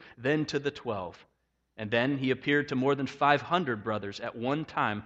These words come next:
most of whom are still alive, though some have fallen asleep. Then he appeared to James, then to all the apostles, and then last of all, as to one untimely born, he appeared also to me. For I am the least of the apostles, unworthy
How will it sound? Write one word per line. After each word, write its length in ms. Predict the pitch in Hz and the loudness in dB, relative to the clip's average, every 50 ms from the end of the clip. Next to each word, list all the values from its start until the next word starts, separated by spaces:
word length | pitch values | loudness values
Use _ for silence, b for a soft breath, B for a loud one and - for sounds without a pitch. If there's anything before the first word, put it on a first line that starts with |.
| B B B | B B B
most 300 | 123 135 165 - - - | 4 4 4 4 4 -2
of 100 | 175 - | -4 0
whom 200 | - 139 131 127 | 0 2 2 4
are 80 | 127 123 | 2 2
still 320 | - - - 135 143 143 | 0 -2 -2 0 2 2
alive, 460 | 131 120 117 107 101 101 113 117 110 | 2 4 4 4 4 4 4 0 -2
though 240 | 110 117 117 117 113 113 | -2 -2 -2 -2 -4 -6
some 320 | - - - 120 123 123 | -10 -6 -4 -4 -2 -2
have 200 | 107 120 120 120 - | -2 -4 -4 -4 -4
fallen 280 | - 117 113 117 120 | -6 -6 -6 -4 -6
asleep. 400 | 117 107 - - 107 95 95 98 - b b b b b _ _ _ _ _ _ _ _ _ _ | -8 -10 -10 -10 -10 -10 -10 -12 -14 b b b b b _ _ _ _ _ _ _ _ _ _
Then 300 | 110 120 123 131 135 135 | -2 0 0 0 0 0
he 140 | 127 139 139 | 2 0 0
appeared 380 | - - 131 123 120 120 107 | 0 0 0 0 0 0 -2
to 80 | - 101 | -6 -10
James, 540 | 95 107 110 113 120 131 151 175 170 - - | -6 -2 -2 0 0 0 -2 -4 -8 -10 -4
then 180 | 117 113 117 | -2 -2 -2
to 80 | - 127 | 0 2
all 220 | 110 117 127 127 | 4 6 6 6
the 100 | 127 135 | 4 2
apostles, 600 | 127 127 - 127 127 131 - - 143 - - - B B B B B B B | 0 2 2 2 2 2 2 -2 -4 -6 -6 -10 B B B B B B B
and 120 | B 165 160 | B 2 2
then 120 | 160 151 | 4 6
last 340 | 147 151 156 180 190 - - | 6 6 6 6 4 4 2
of 140 | 175 135 127 | 0 2 4
all, 400 | 123 120 123 123 135 135 B B B B B | 6 6 6 6 4 0 B B B B B
as 180 | 147 139 135 - | 0 0 0 0
to 120 | - 143 | -2 0
one 260 | 131 139 143 139 139 - | 2 4 4 4 4 4
untimely 600 | 127 127 117 - - 147 156 165 165 165 165 160 | 2 0 0 0 0 0 0 2 0 0 0 0
born, 400 | 139 117 120 113 110 110 113 110 | -2 0 0 2 2 2 2 0
he 160 | 107 127 120 | -2 0 -2
appeared 420 | 117 113 113 - 139 131 123 120 - | -2 -2 -4 -4 -2 -2 0 0 -2
also 360 | - 127 139 135 - - 135 | 0 0 0 0 0 -2 -4
to 200 | - - - 131 | -4 -2 -4 -2
me. 300 | 120 110 101 87 85 - _ _ _ _ _ _ _ _ _ _ _ _ _ _ _ | -2 -2 -2 -4 -8 -14 _ _ _ _ _ _ _ _ _ _ _ _ _ _ _
For 120 | - - | -10 -4
I 200 | - 117 127 131 | 0 4 4 4
am 120 | 131 131 123 | 4 4 2
the 100 | 123 120 | 2 2
least 320 | 127 143 151 147 - - | 2 2 2 0 0 -4
of 80 | 131 113 | -4 -4
the 80 | 117 | -4
apostles, 520 | 110 104 - 127 107 107 - - 117 104 - | -6 -4 0 0 0 0 -2 -6 -10 -10 -6
unworthy 600 | 135 117 113 110 107 123 131 127 127 131 123 117 | -4 -4 -2 -2 0 0 0 0 0 -4 -8 -8